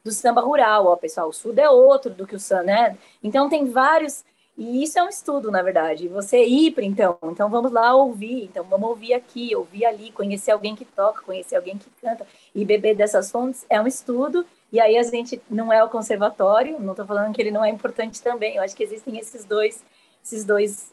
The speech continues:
ramos que são muito importantes, é importante eu ficar ali fazendo escala também na flauta, porque é importante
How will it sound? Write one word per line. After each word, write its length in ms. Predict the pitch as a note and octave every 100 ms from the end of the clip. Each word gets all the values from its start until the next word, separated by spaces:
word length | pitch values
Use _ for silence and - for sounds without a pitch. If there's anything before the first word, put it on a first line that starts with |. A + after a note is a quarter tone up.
| _
ramos 380 | G#3 A#3+ C#4+ C#4
que 140 | - C#4+
são 320 | - C4+ C#4
muito 160 | D4
importantes, 500 | C#4 C4 A#3+ A#3 A#3+
é 40 | A3+
importante 400 | G3 A#3 A#3 B3+
eu 40 | C#4
ficar 160 | C#4
ali 160 | B3 C4
fazendo 200 | B3+ C4
escala 380 | B3+ - A#3+ B3
também 180 | G#3+
na 140 | G3+ G3
flauta, 280 | F#3+ A3+ -
porque 220 | _ F3+ -
é 80 | F#3
importante 440 | G3 B3 F#3+ F#3+